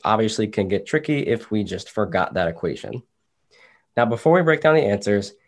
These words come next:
it could be helpful to recall that specificity is referring to the true negative rate. So essentially, how well is this test able to identify those who do not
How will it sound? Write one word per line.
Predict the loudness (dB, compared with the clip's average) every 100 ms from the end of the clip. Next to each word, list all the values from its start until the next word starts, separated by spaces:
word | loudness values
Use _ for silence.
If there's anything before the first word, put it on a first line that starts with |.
| _ -10
it | -10 -4
could | -2 0
be | 2
helpful | 2 2 0 -2
to | 2
recall | 0 2 0
that | 2 0 -4
specificity | -2 0 0 0 0 0 -2
is | -2 -2
referring | -2 2 2 2 0
to | -4
the | -4
true | -6 -2 2 2 0 -4
negative | -2 0 2 0 -4 _
rate. | -2 -2 -4 _ _ _ _ _ _ _ -6
So | -2
essentially, | 4 2 4 2 2
how | 0 2 4
well | 4 4 2 2
is | -2 -4
this | -4 -4
test | -2 -4 -4 -6
able | -2 0 -2
to | -4 -4
identify | -6 -2 -2 -2 0 0 2
those | 0 -4 -6
who | -6 -4
do | -2 -4
not | 0 2 2 0